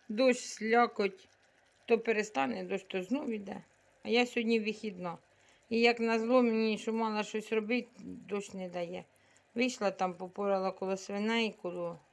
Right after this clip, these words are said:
курей, качок, е, собакам. Та й тікла назад до хати, то поснідала. А це вирішила, спомнила, що бачила такий рецепт. Дівчонка одна показувала. Зваріть, е, такі цукерки.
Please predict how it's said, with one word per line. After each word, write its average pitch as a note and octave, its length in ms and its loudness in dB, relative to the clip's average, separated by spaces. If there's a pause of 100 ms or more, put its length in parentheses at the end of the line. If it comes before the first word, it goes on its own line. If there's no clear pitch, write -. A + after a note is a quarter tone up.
(180)
курей, F#3 420 -4
качок, F3 400 -8 (180)
е, - 360 -10
собакам. F#3+ 720 -4 (480)
Та - 60 -4
й G#3+ 40 -4
тікла G3+ 360 -2
назад F#3 340 -2
до F3+ 100 -6
хати, F3+ 340 -8
то F3+ 160 -8
поснідала. C4 680 -2
А G#3 100 4
це B3 280 2 (520)
вирішила, A3+ 640 4
спомнила, A3 480 0
що G#3 140 -6
бачила G3+ 680 0 (320)
такий G#3+ 320 -2
рецепт. A#3+ 680 -2 (240)
Дівчонка G3 680 -4
одна F#3 200 -4
показувала. F3+ 680 -4 (920)
Зваріть, A3 840 0
е, G3+ 360 2
такі G3+ 380 -6
цукерки. F#3+ 760 -2